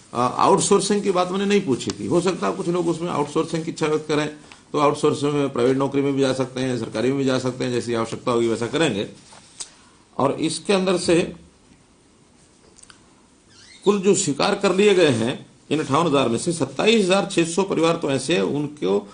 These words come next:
जो सहायता देनी है वो दी जा चुकी है, या अब वो बैंकों के माध्यम से बांटी जा, बांटी जा रही है। लेकिन इस क्रम को हमने कहा कि जनवरी के, वैसे तो सात तारीख तक, आज तक उन्होंने करना था,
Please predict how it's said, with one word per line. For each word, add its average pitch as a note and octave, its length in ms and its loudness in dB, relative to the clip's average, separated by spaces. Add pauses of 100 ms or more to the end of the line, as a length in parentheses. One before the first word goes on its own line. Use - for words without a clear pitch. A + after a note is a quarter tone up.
(180)
जो F3 160 4
सहायता C#3 380 0
देनी C#3 300 4
है A2+ 340 -2 (260)
वो A#2 120 0
दी F#3 180 2
जा A#2 140 4
चुकी - 320 -10
है, - 80 -10 (960)
या E3 220 2 (320)
अब C3+ 140 0
वो D3+ 300 0
बैंकों C3+ 300 0
के C#3+ 100 -4
माध्यम A#2 320 -2
से F#3+ 140 2
बांटी B2 280 0
जा, G2+ 160 -4 (160)
बांटी B2+ 280 0
जा A2 180 0
रही F2 180 -2
है। - 240 -14 (440)
लेकिन C#3+ 200 0
इस F#3+ 320 -2
क्रम F#3 280 -2
को F#3+ 120 -4
हमने F#3 160 -2
कहा F3+ 220 -2
कि G3 340 -4 (600)
जनवरी E3 340 4
के, F3+ 380 0 (180)
वैसे - 240 -4
तो D#3 200 0
सात D3 360 -4
तारीख D#3+ 240 -4
तक, D#3+ 220 -2
आज D3 240 0
तक F3+ 40 0
उन्होंने E3 280 0
करना D3+ 320 0
था, A#2 360 -4